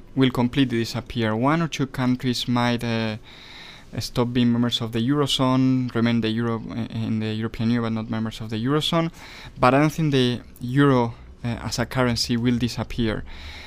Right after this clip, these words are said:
But it's good to have these plans. It is good to have these plans because in case this actually happens, uh, a-, as you said before, the U K should focus on particular countries.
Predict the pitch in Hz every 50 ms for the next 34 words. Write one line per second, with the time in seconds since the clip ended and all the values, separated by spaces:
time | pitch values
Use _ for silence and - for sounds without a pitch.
0 | - - - - - 127 135 135 147 170 175 180 208 202 - - 151 143 139 131
1 | 131 - - - 123 117 120 - - 165 185 190 - - 180 - - 151 143 143
2 | 131 131 127 - - - 135 139 135 127 127 120 123 117 - - - - - -
3 | - - - - - - 226 240 240 240 - - 160 160 151 143 139 - - -
4 | - - - - - 131 131 127 - - 120 - - - 127 120 117 110 120 120
5 | 123 - 165 180 185 - - - - - - - - - - - 131 120 117 117
6 | 113 107 - - 120 113 110 - - 113 110 117 120 113 - 120 117 113 113 -
7 | - 135 135 131 127 123 131 143 139 - 151 139 - - - - - - 131 127
8 | - 123 - 127 120 - 131 131 131 160 - - 139 120 110 - - 110 104 104
9 | - - 104 107 -